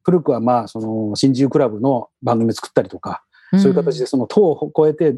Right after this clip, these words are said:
Speaker 1: いろんなことを自由にディレクターたちが勝手にやっていいことをこう、止めることのない会社なので、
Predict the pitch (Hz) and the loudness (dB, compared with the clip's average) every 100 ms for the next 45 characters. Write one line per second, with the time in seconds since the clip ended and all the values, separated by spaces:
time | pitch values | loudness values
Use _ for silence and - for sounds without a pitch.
0 | - 151 208 214 107 120 208 175 123 120 | 0 0 2 2 0 0 2 2 -2 0
1 | 131 139 170 135 - 110 - 202 185 226 | 0 0 -2 -2 -6 -4 0 0 0 0
2 | 202 147 120 117 117 - _ _ _ - | 0 0 -2 -4 -6 -10 _ _ _ 0
3 | 160 190 175 165 135 208 165 - 113 120 | 2 4 0 0 0 0 0 -2 -4 -2
4 | 120 110 95 113 | -2 -2 -2 -4